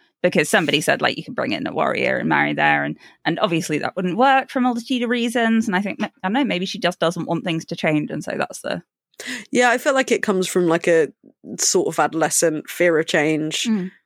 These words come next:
Speaker 2: 'Cause it's not just change, it's she's got to go off on her own.
Speaker 1: Yeah, she gets to go with a
Speaker 2: And
Speaker 1: few
Speaker 2: go
Speaker 1: of her
Speaker 2: somewhere where
Speaker 1: brothers
Speaker 2: she
Speaker 1: and go somewhere completely new.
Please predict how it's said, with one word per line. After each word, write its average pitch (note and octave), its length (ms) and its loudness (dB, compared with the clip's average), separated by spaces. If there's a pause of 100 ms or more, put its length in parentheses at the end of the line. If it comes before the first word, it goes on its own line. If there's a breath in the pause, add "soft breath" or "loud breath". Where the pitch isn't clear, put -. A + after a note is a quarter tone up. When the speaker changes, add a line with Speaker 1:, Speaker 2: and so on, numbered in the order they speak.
(420)
Speaker 2:
'Cause F3 200 2
it's D#3 160 2
not E3+ 180 2
just F3 300 0
change, E3 360 0
it's - 140 0
she's D#3+ 240 2
got D#3 160 -2
to - 80 0
go D3+ 240 2
off C#3+ 180 0
on D#3+ 120 -2
her D#3 220 2
own. D3+ 320 -2 (580)
Speaker 1:
Yeah, A3 300 2
she - 140 -12
gets - 180 -4
to - 40 -16
go D#3+ 140 0
with D#3+ 80 -6
a E3 40 2
Speaker 2:
And F#3 80 2
Speaker 1:
few F3+ 100 2
Speaker 2:
go - 20 4
Speaker 1:
of E3+ 40 4
her - 40 2
Speaker 2:
somewhere E3 320 2
where D#3 140 2
Speaker 1:
brothers D#3+ 100 0
Speaker 2:
she D#3 120 -4
Speaker 1:
and D#3+ 160 -2
go F3 140 0
somewhere E3 240 -4
completely F#3 460 -6
new. A3+ 560 0